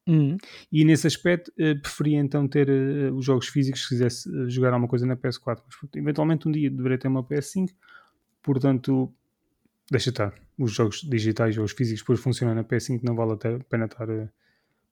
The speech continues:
Speaker 2: para já preocupado com isso. Porque lá está, agora não, não, não preciso, não preciso ter essa preocupação, porque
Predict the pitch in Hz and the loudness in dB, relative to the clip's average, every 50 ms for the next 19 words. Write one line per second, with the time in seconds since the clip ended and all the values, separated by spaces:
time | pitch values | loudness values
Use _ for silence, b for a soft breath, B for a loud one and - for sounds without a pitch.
0 | _ _ _ - 120 117 110 113 117 110 113 117 110 - 127 123 - - 131 123 | _ _ _ -2 0 0 0 0 -2 -2 -2 -4 -2 0 0 0 0 0 -4 -4
1 | - - 135 127 131 123 - - - b b b b b b b b b b _ | -4 -6 -8 -8 -8 -8 -12 -14 -20 b b b b b b b b b b _
2 | - 143 - 147 147 139 - 196 160 139 131 127 139 151 151 156 156 165 165 165 | -4 0 4 4 4 6 6 6 6 8 6 6 6 4 4 4 4 4 2 4
3 | 160 160 165 165 - - 175 160 165 160 - - 180 - - 165 160 151 - 160 | 4 4 2 2 0 0 -2 0 0 0 0 0 0 0 2 2 2 2 0 -2
4 | - 170 170 160 - 214 - - 311 254 - - _ _ _ - 139 127 127 - | -2 -4 -4 -2 -2 -4 -2 -2 -2 -4 -4 -8 _ _ _ -2 -2 -2 0 0